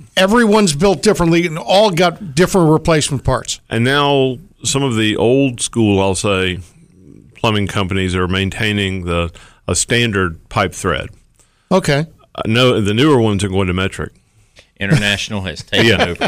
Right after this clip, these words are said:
Speaker 2: it is. So
Speaker 3: And that's, they're going to everything
Speaker 2: Yeah.
Speaker 3: as far
Speaker 2: So
Speaker 3: as
Speaker 2: we're,
Speaker 3: threads.
Speaker 2: we just got back from a trade show, and we just bought another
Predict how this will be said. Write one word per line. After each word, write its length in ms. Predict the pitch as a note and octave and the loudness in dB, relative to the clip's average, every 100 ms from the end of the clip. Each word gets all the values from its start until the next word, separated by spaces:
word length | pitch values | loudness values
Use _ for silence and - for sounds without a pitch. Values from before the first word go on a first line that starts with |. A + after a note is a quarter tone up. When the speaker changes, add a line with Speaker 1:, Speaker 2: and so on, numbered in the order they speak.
| - - | -6 -2
Speaker 2:
it 120 | A#2+ | 0
is. 180 | G2+ - | 0 2
So 140 | B2+ - | 0 2
Speaker 3:
And 160 | D3 | 0
that's, 160 | D#3 D3 | 0 -2
they're 240 | B2 B2+ B2 | -2 -4 -2
going 220 | C3+ A2 | -2 -2
to 60 | |
everything 360 | G2 G#2+ F#2 E2 | -4 -6 -10 -6
Speaker 2:
Yeah. 120 | A#2+ E2 | -4 -4
Speaker 3:
as 80 | |
far 140 | - A2+ | -4 2
Speaker 2:
So 80 | C3+ | 4
Speaker 3:
as 40 | |
Speaker 2:
we're, 220 | D3+ F2 | 4 0
Speaker 3:
threads. 240 | D#2+ - - | -8 -6 0
Speaker 2:
we 80 | E3 | 2
just 140 | C#3 | 2
got 200 | B2 G2+ | 2 2
back 260 | A#2 A2+ - | 2 2 0
from 160 | A2+ | -4
a 60 | F#2+ | -2
trade 300 | - A#2 A#2+ | -2 -2 -2
show, 340 | - E2 D#2 D#2+ - _ | -4 -4 -4 -10 -20 _
and 240 | G2 F#2+ G2+ | -6 -2 -2
we 80 | |
just 220 | G#2+ G2+ F2+ | -2 -4 -2
bought 300 | G2 G2 - - | 0 0 -4 -6
another 560 | F2+ F#2+ G#2 G2+ F#2 | -4 -2 0 0 -2